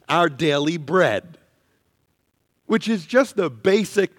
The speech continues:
staple of life, pretty much the world over, from the times of Jesus to Timbuktu. I had a friend in college who used to pray this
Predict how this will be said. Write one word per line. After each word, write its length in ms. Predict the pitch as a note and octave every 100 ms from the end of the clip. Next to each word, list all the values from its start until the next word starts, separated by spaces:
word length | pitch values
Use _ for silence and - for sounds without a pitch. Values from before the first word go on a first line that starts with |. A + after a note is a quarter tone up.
| _ -
staple 760 | - - - G3 G3 F3 E3
of 120 | D3+
life, 500 | B2 A#2 D2+ - _ _ _ _ _ -
pretty 240 | B3+ A#3
much 360 | G#3 G3 G3 -
the 120 | F3
world 320 | D#3 D#3 D3
over, 380 | A#2 F#2 D2+ - _ _ _ _ _
from 200 | F#3+ E3+
the 100 | D#3+
times 520 | D#3 F#3 G3+ G3+ E3+
of 180 | E3 A#2+
Jesus 560 | A2 G#3+ A3 G3+ F#3+ - _ _
to 140 | A3
Timbuktu. 880 | F3+ - D#3+ C3+ C3 - - A2+ - _ _ _ _ _ _ _ _ _ _ _ _ _ _ _ _
I 80 | B2+
had 120 | B2+
a 40 | G#2+
friend 340 | D#3 C3+ B2+
in 120 | G#2+
college 460 | - B2 B2+ G#2+ G#2+
who 60 |
used 180 | A2+ A2
to 60 | A2+
pray 300 | - C3+ A#2+
this 220 | A2+